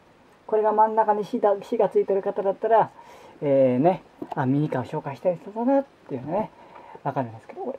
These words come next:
おきこですからね。木が真ん中についてますからね。木と知ればね、全然違いますからね。全然、木と知れば全然違うということを覚えておいてください。で、えー、これは、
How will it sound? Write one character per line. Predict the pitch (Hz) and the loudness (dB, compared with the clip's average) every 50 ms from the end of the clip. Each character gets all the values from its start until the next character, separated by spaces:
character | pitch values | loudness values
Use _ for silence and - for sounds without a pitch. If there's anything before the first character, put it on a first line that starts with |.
| - - | -4 -2
お | - 330 247 | 0 0 0
き | - - - - | -2 -8 -16 -6
こ | _ - 320 269 | _ -2 -2 -2
で | - - - | -2 -6 -12
す | - - | -20 -20
か | - - - - | -20 -20 -4 0
ら | 254 269 | 0 0
ね。 | 247 - - - - - - - - - - | 0 -2 -8 -20 -20 -20 -20 -20 -20 -20 -16
木 | - - 294 | -8 0 2
が | 277 262 170 | 4 4 4
真 | 143 135 127 | 2 -4 -6
ん | 120 | -6
中 | 123 123 123 | -6 -6 -6
に | 123 123 | -6 -6
つ | - 147 | -6 -10
い | 127 | -10
て | - - | -10 -10
ま | 233 - | -10 -12
す | - - | -12 -14
か | - - | -14 -6
ら | 247 226 262 | 2 4 4
ね。 | 254 - - - - - - - - - - | 4 2 0 -10 -20 -20 -14 -12 -12 -12 -6
木 | - 277 - | -4 -4 -4
と | 190 | -4
知 | 156 - 156 | -6 -6 -4
れ | 135 135 | -4 -4
ば | 123 123 | -4 -4
ね、 | 123 147 170 156 - - | -4 -4 -6 -6 -8 -6
全 | 175 190 208 | -4 0 2
然 | 214 202 - - | 2 2 2 0
違 | 190 190 180 | 0 0 2
い | 175 | 2
ま | 165 156 | -2 -4
す | - | -6
か | - 120 123 156 | -10 -12 -8 -2
ら | 202 240 | 0 2
ね。 | 240 - - - - _ - - - - - - - - - - - - - - - - - _ 165 | 2 2 -2 -8 -16 _ -20 -20 -20 -20 -20 -20 -20 -20 -20 -20 -20 -20 -20 -20 -20 -20 -20 _ -8
全 | 139 147 156 165 156 147 156 | -4 -2 -2 -2 -4 -4 -4
然、 | 175 185 185 175 | -4 -4 -4 -4
木 | - 196 | -8 -2
と | - 196 185 | 0 0 2
知 | - 196 | 2 2
れ | 190 196 | 2 2
ば | 202 202 185 | 2 2 2
全 | 185 208 226 247 | 0 -4 -6 -4
然 | 254 269 254 | -2 -2 -2
違 | 240 - - 214 208 196 | -2 -2 -2 0 0 0
う | 190 | 0
と | - 143 | -2 -4
い | 120 | -6
う | |
こ | - - | -6 -10
と | - 127 | -12 -12
を | 117 | -12
覚 | 120 - 120 | -10 -12 -12
え | 120 | -14
て | - - | -14 -18
お | - | -20
い | - | -20
て | - | -20
く | - | -20
だ | _ | _
さ | _ - - _ _ - - - - - - - - | _ -20 -20 _ _ -20 -20 -20 -20 -20 -20 -20 -4
い。 | 196 | 2
で、 | 202 | 4
え | 208 214 - 214 196 196 190 190 185 185 185 185 185 180 180 180 180 180 180 170 | 4 4 4 2 2 2 4 4 4 4 4 4 4 4 4 4 4 2 2 0
ー、 | - | 2
こ | 185 185 | 2 4
れ | 185 190 190 | 4 4 4
は、 | 190 202 202 202 - | 6 6 4 4 2